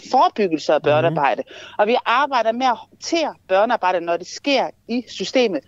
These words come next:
Speaker 1: for det sker. Det ved vi, når vi arbejder i lande med så høj fattigdom. Børnearbejde er resultat af fattigdom.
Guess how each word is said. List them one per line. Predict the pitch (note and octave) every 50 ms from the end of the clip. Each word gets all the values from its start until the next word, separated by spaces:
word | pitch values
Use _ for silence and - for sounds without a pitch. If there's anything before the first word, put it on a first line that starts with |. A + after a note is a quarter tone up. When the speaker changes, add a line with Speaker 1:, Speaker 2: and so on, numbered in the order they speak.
| - - _ -
Speaker 1:
for | - G3+ E3+
det | D#3+ - E3+ E3
sker. | - - - C4 C4+ B3 F3+ - - - - _ _ _ _ _ _ - - - - -
Det | A3+ A#3
ved | G3+ G3 A#3 D#4+ E4+ D4+ G#3+
vi, | D#3 D3 - _ -
når | G3 F3+ E3
vi | D#3 F3+ - -
arbejder | G3+ G#3 A#3+ C4+ A#3+ A3 F#3 E3 D#3+ D3+ D3+ -
i | G#3 G3
lande | F#3+ F#3 F#3 F3+ F3+ G#3 A#3+ A#3 G3+
med | F3+ F3+
så | - - B3
høj | A3+ - A3+ A3 G#3 F#3+ -
fattigdom. | - F#3 F3+ F#3+ E3+ F3 E3 E3+
Børnearbejde | - A3+ D4 E4+ D#4 C#4 B3 A3+ G3+
er | F#3
resultat | F3 - - E3 - - C#4+ G4 F4 G3
af | - -
fattigdom. | - E3+ E3 D#3 C#3+ - C#3 C3 B2+ -